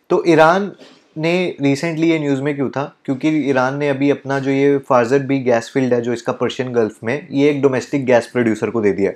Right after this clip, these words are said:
अब अपने लिए न्यूज़ में क्यों, अपने को इतनी चिंता क्यों है इसकी? ये है तो ईरान का, ठीक है। चिंता इसीलिए है क्योंकि दो हज़ार दो में इस गैस फील्ड में एक्सप्लोरेशन का जो कॉन्ट्रैक्ट मिला था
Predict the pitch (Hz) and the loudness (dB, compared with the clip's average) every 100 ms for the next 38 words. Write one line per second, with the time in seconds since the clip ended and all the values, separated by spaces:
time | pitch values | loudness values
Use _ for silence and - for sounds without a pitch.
0 | _ - 143 - - 160 170 165 160 160 | _ -6 -4 -4 -4 0 0 0 -2 -2
1 | 143 156 165 156 139 147 156 165 160 156 | -2 -4 -4 -6 -4 -4 0 0 0 -4
2 | 147 139 147 143 147 143 139 - 139 - | -6 -4 -2 -2 -2 -4 -6 -6 -10 -10
3 | _ - 131 127 123 131 151 139 143 151 | _ -2 0 2 2 4 2 2 -2 -2
4 | 151 143 _ _ _ - - _ _ - | -4 -4 _ _ _ -20 -20 _ _ -2
5 | 147 170 - - - - - _ _ - | 0 0 -2 -18 -20 -20 -20 _ _ -2
6 | 165 156 220 220 175 185 151 135 160 - | 0 4 6 4 4 2 4 2 -2 -2
7 | 151 180 147 143 151 175 190 147 135 147 | 0 0 4 4 4 4 2 2 0 0
8 | 127 131 - _ _ - 143 151 143 _ | -2 -6 -10 _ _ -2 -2 -2 -14 _
9 | _ _ _ _ _ _ _ - 123 135 | _ _ _ _ _ _ _ -6 4 6
10 | 160 165 180 165 131 143 - 131 - 156 | 6 4 2 2 0 -4 -6 -10 -4 2
11 | 160 156 151 160 160 160 151 151 143 120 | 4 2 0 -2 2 2 2 0 -2 0
12 | 123 135 139 127 110 107 135 | 2 2 0 -2 0 0 -6